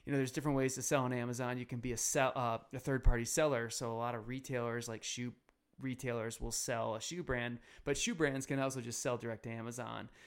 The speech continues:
And it's way more powerful. They get the buy box every time, and Amazon owns that portion of the business. Um, unless you have, like, little tricks to do it. So if a vendor said,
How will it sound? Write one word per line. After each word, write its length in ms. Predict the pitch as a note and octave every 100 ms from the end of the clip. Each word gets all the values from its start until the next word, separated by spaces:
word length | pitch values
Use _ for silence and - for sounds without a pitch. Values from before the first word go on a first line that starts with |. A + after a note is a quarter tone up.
| - _ C3+
And 220 | B2 B2 -
it's 400 | C#3 B2+ - -
way 260 | A#2+ B2+
more 140 | B2 B2
powerful. 420 | C3 A#2+ A2 A#2
They 140 | A2+
get 140 | A2+ A2
the 60 |
buy 220 | G#2+ A2 A2+
box 340 | A2 G#2 -
every 180 | A2+ A#2
time, 360 | - A#2 A2+ A2+
and 120 | G#2
Amazon 480 | A#2+ A#2 A2+ A2+ G#2+
owns 240 | A#2 A2+
that 220 | A2+ G#2+ -
portion 360 | B2+ A#2 B2
of 60 | A2+
the 60 |
business. 540 | G#2 D3 D3+ B2 A2 - _ -
Um, 320 | - A#2 A#2 - _ _ _ _ _ - C3+
unless 320 | C3 A2+ -
you 80 | A2+
have, 260 | A2 G#2+
like, 160 | A2+ G#2+
little 140 | A#2
tricks 400 | G#2+ - G#2+ - - - - -
to 100 | -
do 180 | B2 C3+
it. 160 | A2 -
So 300 | E3 C#3+ C#3+
if 160 | D#3 D3+
a 80 |
vendor 380 | C3+ D#3 F3+ F3
said, 340 | D#3+ E3 C#3